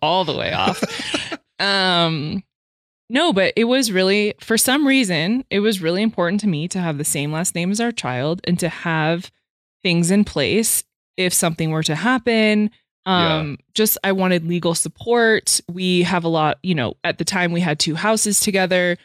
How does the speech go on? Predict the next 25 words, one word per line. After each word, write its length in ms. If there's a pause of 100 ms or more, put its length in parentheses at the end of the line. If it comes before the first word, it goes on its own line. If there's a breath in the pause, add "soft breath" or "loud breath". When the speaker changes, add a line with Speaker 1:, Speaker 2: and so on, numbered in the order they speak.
(260 soft breath)
Speaker 1:
We 140
have 200
a 60
company 460
together. 580
There's 220
just, 160
like, 160
a 40
lot 360
of 100
moving 320
parts. 460
And 200
for 140
me, 480 (480 soft breath)
it 140
made 280
me 260
feel 680
more 600
at 240
ease 420
and 240
safer. 720